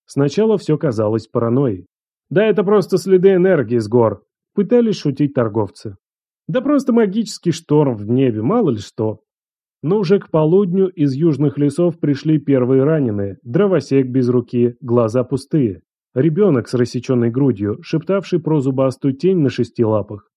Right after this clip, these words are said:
Монах, что пришёл из лесного храма с чёрной трещиной, проходившей по лбу. «Они вырвались», только и прошептал он перед тем, как умереть. А поздним вечером, когда город уже начал запирать ворота и зажигать факелы, из чащи донёсся нечеловеческий рёв.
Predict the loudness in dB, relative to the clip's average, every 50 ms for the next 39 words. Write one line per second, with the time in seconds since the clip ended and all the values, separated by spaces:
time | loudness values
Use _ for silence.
0 | _ -2 0 0 2 2 2 2 2 0 -2 -4 -4 -2 -2 0 0 0 0 0
1 | 0 2 2 2 2 0 -2 -2 0 -2 -2 0 0 -2 -2 -2 -2 -2 -2 -2
2 | -2 -2 -4 -4 -2 0 0 2 2 0 -2 -2 0 0 0 0 0 -2 -4 -4
3 | -4 -4 -2 -4 -4 -4 -4 -4 -2 -4 -4 -4 -4 -4 -2 -2 -2 -2 -2 -2
4 | -4 -4 -6 -6 -10 _ _ _ _ _ _ _ _ -12 -10 -8 -6 -4 -4 -6
5 | -6 -4 -4 -4 -4 -4 -6 -8 -10 -14 -16 -20 -20 -20 -20 _ _ _ _ _
6 | _ _ _ _ _ _ -4 -2 -2 0 0 0 2 2 0 -2 -2 -4 -6 -2
7 | -2 -2 -2 -2 -2 -2 0 0 0 0 -2 0 0 0 0 0 -2 -2 -2 0
8 | -2 -4 -4 -2 -2 -2 -2 -4 -4 -6 -10 -12 _ _ _ _ _ _ _ _
9 | _ -4 -4 -2 0 0 0 2 0 0 0 0 -2 -2 -2 -2 -2 -2 -2 -2
10 | -2 -4 -2 0 -2 -2 0 2 2 2 2 2 0 0 0 0 0 0 0 -2
11 | -2 -2 -2 -2 -2 -2 -2 0 0 0 -2 -2 -2 0 0 2 2 0 0 0
12 | 0 -2 0 0 0 -2 0 0 0 -2 -2 -4 -2 -2 -2 -2 0 0 -2 0
13 | 0 -2 -2 -2 -2 -4 -4 -2 -2 -2 -2 -2 -2 -2 -2 0 0 0 0 0
14 | 0 -2 -2 -4 -4 -2 0 2 0 0 0 -2 0 0 2 2 0 0 -2 -6
15 | -8 -6 -6 -4 -2 -2 -4 -6